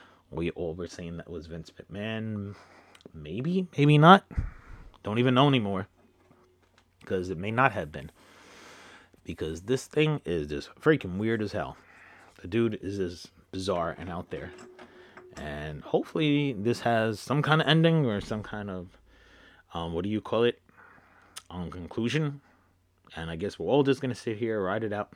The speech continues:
see where it goes, and then we'll criticize it after that. 'Cause I'm pretty sure it's gonna be something we all wanna criticize and not be happy about, 'cause it's just freaking bizarre. So we,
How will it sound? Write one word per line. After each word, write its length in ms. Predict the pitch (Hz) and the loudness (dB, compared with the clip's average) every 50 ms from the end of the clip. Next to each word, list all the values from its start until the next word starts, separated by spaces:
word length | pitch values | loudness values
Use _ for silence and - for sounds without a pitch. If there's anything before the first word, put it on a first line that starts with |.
| - - | -20 -18
see 200 | - - 104 95 | -10 -6 -4 -2
where 140 | 92 90 | -2 -2
it 80 | 92 85 | -4 -6
goes, 240 | - 87 90 85 85 | -8 -8 -8 -8 -10
and 120 | 80 82 | -12 -12
then 140 | 87 85 87 | -12 -10 -10
we'll 120 | 80 73 | -10 -10
criticize 520 | - - - 98 87 - - 90 90 92 87 | -8 -6 -6 -6 -6 -4 -4 -4 -4 -4 -4
it 100 | 87 78 | -6 -6
after 280 | 78 73 - - 71 | -8 -10 -12 -12 -12
that. 180 | 67 65 67 - - - _ _ - - - - - - - - - _ | -12 -12 -12 -16 -18 -20 _ _ -20 -20 -20 -20 -20 -20 -20 -20 -20 _
'Cause 120 | - 110 90 | -6 -4 -4
I'm 100 | 76 71 | -4 -2
pretty 220 | - - 143 139 | 0 0 2 2
sure 180 | 120 - 139 123 | 2 2 2 2
it's 100 | 110 - | 2 0
gonna 160 | - 92 90 | -4 -6 -6
be 100 | 90 87 | -6 -8
something 240 | - - - - 85 | -8 -10 -12 -10 -10
we 100 | 85 80 | -8 -8
all 120 | 78 80 | -8 -8
wanna 180 | 85 85 82 80 | -8 -10 -10 -12
criticize 560 | - - 120 120 107 - 107 95 95 90 85 | -8 -6 -4 -4 -4 -4 -4 -4 -4 -6 -8
and 100 | 80 78 | -10 -12
not 200 | 80 80 80 - _ _ _ _ _ _ _ _ _ _ - - - - - - - _ _ _ _ | -10 -12 -12 -14 _ _ _ _ _ _ _ _ _ _ -20 -20 -20 -20 -20 -20 -20 _ _ _ _
be 220 | - 87 85 80 - | -10 -8 -6 -6 -4
happy 320 | - 104 98 - - 85 | -4 -4 -4 -2 -4 -4
about, 300 | 78 78 76 73 - - | -4 -4 -6 -8 -10 -12
'cause 200 | - - 85 76 | -14 -14 -12 -12
it's 160 | 78 73 - - | -12 -12 -8 -8
just 220 | 92 80 - - - _ _ | -8 -8 -8 -14 -20 _ _
freaking 420 | - - 110 98 - 92 82 80 71 | -10 -10 -8 -8 -8 -8 -8 -8 -10
bizarre. 440 | - 78 76 82 82 78 76 71 | -10 -10 -10 -8 -6 -6 -6 -8
So 160 | - - - 69 | -10 -10 -12 -12
we, 260 | 71 69 71 69 | -12 -12 -14 -16